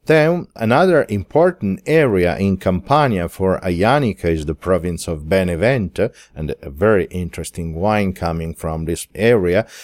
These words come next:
as well as the Cilento area in the province of Salerno. Here too we are having very good examples of Aglianico wine, and then in the Caserta province. As for Basilicata,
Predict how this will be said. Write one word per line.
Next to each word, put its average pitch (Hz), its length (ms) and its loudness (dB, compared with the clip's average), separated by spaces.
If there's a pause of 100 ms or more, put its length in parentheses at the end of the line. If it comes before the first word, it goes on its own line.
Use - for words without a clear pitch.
(140)
as 104 200 -4
well 156 180 4
as 123 200 2
the 113 140 0
Cilento 117 720 0
area 82 400 0
in 85 100 -2
the - 80 -2
province 98 560 0
of 85 220 -2
Salerno. 104 720 0 (200)
Here 156 320 2
too 117 420 4
we 82 120 -2
are 76 160 -4
having 101 560 0
very 156 320 2
good 113 200 0
examples 92 1000 0
of 73 220 -2
Aglianico 85 600 -4
wine, 104 360 0 (240)
and 196 180 2
then 170 240 4
in 156 120 0
the 120 80 -2
Caserta 110 640 0
province. 64 720 -6 (280)
As 131 140 -2
for 143 300 2
Basilicata, 120 1120 0